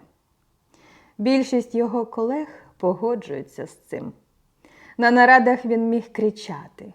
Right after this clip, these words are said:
«Ви, йолопи, нічого не можете зробити добре», пригадує Дебі Колмен. Такі слова доводилося від нього вислуховувати ледь не щогодини. Та водночас, саме тому, що мала змогу із ним працювати, я вважаю себе чи не найщасливішою людиною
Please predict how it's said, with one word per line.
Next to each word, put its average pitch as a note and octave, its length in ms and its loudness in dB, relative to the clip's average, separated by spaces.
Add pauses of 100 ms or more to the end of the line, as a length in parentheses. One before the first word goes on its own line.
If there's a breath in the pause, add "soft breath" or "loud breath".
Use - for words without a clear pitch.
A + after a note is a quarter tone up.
«Ви, A#3 180 0
йолопи, B3+ 600 0
нічого C4+ 460 -2
не B3+ 100 0
можете B3+ 400 0
зробити C4 500 0
добре», G#3 680 -2
пригадує G#3+ 540 -6
Дебі F#3 320 -8
Колмен. F3+ 640 -12 (460 loud breath)
Такі A#3 280 -2
слова B3 400 -2
доводилося A3 800 0 (320 loud breath)
від A3+ 160 2
нього A3+ 280 0
вислуховувати A3 960 0 (140)
ледь A#3+ 300 -6
не A3 120 -6
щогодини. E3+ 840 -10 (840 soft breath)
Та G3+ 140 4
водночас, G#3 840 -2
саме C4 320 0
тому, G3 600 -4
що - 260 -12
мала F#3 360 -4
змогу F#3+ 460 -4
із E3 160 -8
ним F3 200 -8
працювати, G3 760 -12
я E3+ 160 -6
вважаю E3+ 420 -4
себе F3+ 380 -10
чи F3+ 180 -14
не F3 120 -12
найщасливішою G#3 1300 -8
людиною D#3+ 580 -10